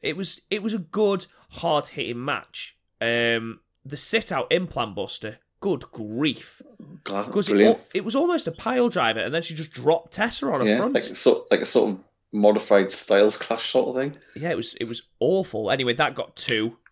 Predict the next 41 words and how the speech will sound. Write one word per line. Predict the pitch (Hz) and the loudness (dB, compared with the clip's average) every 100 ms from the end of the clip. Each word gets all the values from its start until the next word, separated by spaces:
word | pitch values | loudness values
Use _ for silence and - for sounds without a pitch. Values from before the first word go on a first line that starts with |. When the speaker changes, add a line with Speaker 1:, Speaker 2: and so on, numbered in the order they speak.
| - | -4
Speaker 1:
Um, | 117 117 117 117 110 - _ _ _ | 0 2 0 -2 -8 -16 _ _ _
Tessa | - 160 156 156 | -4 -2 0 -2
then | 143 143 139 127 117 _ _ _ | 2 2 0 -2 -10 _ _ _
attempts, | 131 - 143 120 - - - | -12 -4 -4 -4 -10 -12 0
or, | 120 113 - | 0 0 0
well, | 123 113 | -2 -2
hits, | - 135 - - - _ _ _ _ | -2 -4 -4 -10 -12 _ _ _ _
uh, | 104 110 | -2 0
a | 95 | -2
top | - 120 | -4 -4
rope | 113 110 | -4 -6
code | - 110 98 | -4 -4 -4
breaker. | 98 95 117 131 _ _ _ _ _ _ _ | -8 -6 -8 -8 _ _ _ _ _ _ _
Um, | 101 98 98 202 208 208 208 - _ _ 110 | -6 -2 2 2 4 4 0 -4 _ _ 2
Speaker 2:
Which | 107 | 4
seems | 104 151 139 | 6 4 4
to | |
Speaker 1:
and | 143 | 4
Speaker 2:
be | 147 127 | 4 4
the | 117 | 4
move | 131 143 104 | 6 6 6
that | - - | 4 4
everybody | 117 113 104 101 | 2 2 4 4
uses | 98 104 117 120 | 4 2 0 0
nowadays. | 131 139 156 190 - | 0 0 -2 -4 -6
Speaker 1:
Yeah, | 175 262 233 127 - - | 2 4 4 0 -10 0
Bushi | 247 247 240 | 2 2 -2
has | 214 | -2
been | - 190 | -4 -4
using | 196 190 165 127 | -4 -2 -2 0
it, | 117 - | -2 -2
calling | 139 131 | -4 -2
it | 123 | -2
the | 120 | 2
M | 120 120 | 2 2
X | 113 - | -2 -4
for | - 117 110 107 _ | -6 0 0 -2 _
God | 180 156 | 0 2
knows | 139 131 | 0 -2
how | 135 113 | -2 -2
long, | 104 101 | -4 -8